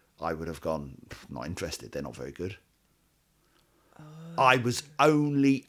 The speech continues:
Speaker 1: only sticking with it because of nostalgia and loyalty based upon what had gone before.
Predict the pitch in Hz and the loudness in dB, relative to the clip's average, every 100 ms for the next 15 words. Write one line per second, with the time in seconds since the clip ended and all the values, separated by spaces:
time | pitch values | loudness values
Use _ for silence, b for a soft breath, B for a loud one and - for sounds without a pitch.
0 | _ 160 175 170 156 - 143 135 127 107 | _ 2 4 2 -2 -2 -2 0 2 2
1 | 95 95 - 101 - 98 92 87 90 - | 2 -2 -4 -8 -2 -2 0 0 -2 -4
2 | - - 95 - 95 73 78 71 69 _ | -16 -12 -8 -6 -8 -10 -12 -12 -12 _
3 | 92 87 85 78 - 90 82 80 78 85 | -12 -8 -10 -10 -12 -6 -4 -4 -6 -8
4 | 73 78 62 _ _ _ _ _ _ 95 | -8 -10 -14 _ _ _ _ _ _ -8
5 | 87 - 80 80 76 78 80 82 82 73 | -8 -8 -10 -10 -8 -8 -8 -8 -12 -10
6 | 76 - 69 | -12 -12 -14